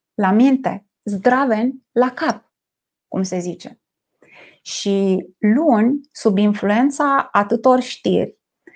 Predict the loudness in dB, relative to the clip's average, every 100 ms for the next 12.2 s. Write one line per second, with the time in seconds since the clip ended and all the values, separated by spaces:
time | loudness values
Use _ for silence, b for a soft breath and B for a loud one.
0 | B B -2 0 2 0 2 2 2 2
1 | 0 0 0 -2 -4 _ 0 0 0 2
2 | 4 2 -2 -2 2 2 4 2 2 0
3 | -2 -8 _ _ _ _ _ _ _ _
4 | _ -20 -20 _ 0 2 0 0 0 0
5 | -2 -2 -4 -8 _ _ _ -4 0 2
6 | 2 2 0 0 2 4 2 2 0 -2
7 | -2 -2 0 2 2 0 -8 b b b
8 | b b b -6 -4 -2 -2 -4 -4 -6
9 | -10 -16 _ _ _ _ _ 0 2 0
10 | -2 -6 -2 -4 -4 -14 _ _ _ _
11 | -4 0 0 2 2 2 0 -2 -2 -4
12 | -4